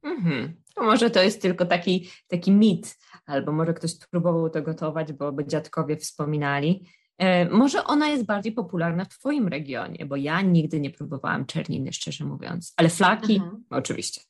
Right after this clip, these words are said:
Speaker 2: O, flaki, oczywiście, tak, tak. E, z flakami jest dużo łatwiej, bo, mm, w Chicago też jest bardzo dużo polskich sklepów. E, to są duże sklepy, bardzo dobrze zaopatrzone w produkty z Polski, ale te sklepy też mają tak zwaną ciepłą ladę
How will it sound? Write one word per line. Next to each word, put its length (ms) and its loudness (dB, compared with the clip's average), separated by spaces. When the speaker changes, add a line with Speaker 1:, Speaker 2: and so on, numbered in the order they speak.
Speaker 2:
O, 240 4
flaki, 380 -12
oczywiście, 460 -14
tak, 220 -16
tak. 240 -14
E, 140 -2
z 80 -8
flakami 360 0
jest 140 4
dużo 220 2
łatwiej, 380 0
bo, 400 2
mm, 160 6
w 60 -6
Chicago 300 2
też 120 2
jest 160 -4
bardzo 260 2
dużo 180 -2
polskich 400 -4
sklepów. 540 -8
E, 140 -2
to 100 -6
są 240 0
duże 260 4
sklepy, 380 -8
bardzo 340 0
dobrze 280 -4
zaopatrzone 540 -4
w 60 -18
produkty 380 -8
z 80 -16
Polski, 540 -8
ale 200 2
te 100 -4
sklepy 400 -2
też 260 -6
mają 260 -2
tak 180 -10
zwaną 460 -2
ciepłą 360 -8
ladę 400 0